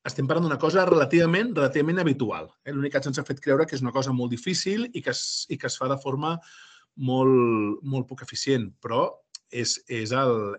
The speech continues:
és l'habitual. És cert que si has tingut durant trenta, quaranta anys la xarxa concessionada i quan la reps de nou per operar-la tu te la trobes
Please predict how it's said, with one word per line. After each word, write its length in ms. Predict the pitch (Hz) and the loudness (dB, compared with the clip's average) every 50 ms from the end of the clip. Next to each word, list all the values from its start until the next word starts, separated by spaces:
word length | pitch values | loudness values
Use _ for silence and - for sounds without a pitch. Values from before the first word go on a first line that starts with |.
| - | -6
és 80 | 127 120 | -4 -2
l'habitual. 380 | 123 117 113 - 120 110 107 107 | -2 -2 -2 -4 -4 -4 -4 0
És 220 | - 147 139 - - | 2 2 2 6 8
cert 300 | 180 170 139 117 - - | 10 10 10 8 4 -2
que 80 | 135 - | -4 -4
si 140 | - - 131 | 0 0 0
has 80 | 131 - | 0 0
tingut 380 | 151 147 147 160 165 151 127 | -2 -2 2 2 2 4 4
durant 240 | 123 117 113 110 110 | 2 0 0 -4 -4
trenta, 320 | - 147 143 143 139 135 127 - | 0 2 2 2 2 -2 -4 -4
quaranta 400 | 135 120 123 127 131 135 143 156 | -2 0 0 0 0 0 0 2
anys 260 | 156 139 113 - - - - | 2 2 0 -2 -4 -8 -8
la 140 | 120 113 - | -8 -6 -4
xarxa 320 | - - 131 - - 135 | 0 0 0 0 0 -4
concessionada 720 | - 135 127 139 135 - 135 139 165 175 156 127 104 - - - - - - - - - - _ _ _ _ _ _ _ 185 | -4 -4 -4 -4 -4 -2 0 0 2 2 2 2 0 0 -6 -16 -20 -20 -20 -20 -20 -20 -20 _ _ _ _ _ _ _ 2
i 80 | 165 | 2
quan 240 | - 151 135 131 131 123 | 4 4 4 4 4 4
la 100 | 123 120 | 2 2
reps 320 | - 139 147 156 143 127 147 | 6 6 6 6 6 4 0
de 80 | 143 | 2
nou 240 | 147 160 180 170 - | 2 4 4 4 4
per 140 | - 127 123 | 4 2 0
operar-la 400 | 120 - 123 131 131 131 139 131 | 2 2 2 2 4 2 2 2
tu 220 | 135 175 175 135 113 | 4 4 4 4 4
te 140 | - 127 120 | 0 -2 -2
la 80 | 117 113 | -2 -2
trobes 520 | - 147 156 151 139 117 98 - - - | 2 2 4 6 4 4 2 -2 -6 -10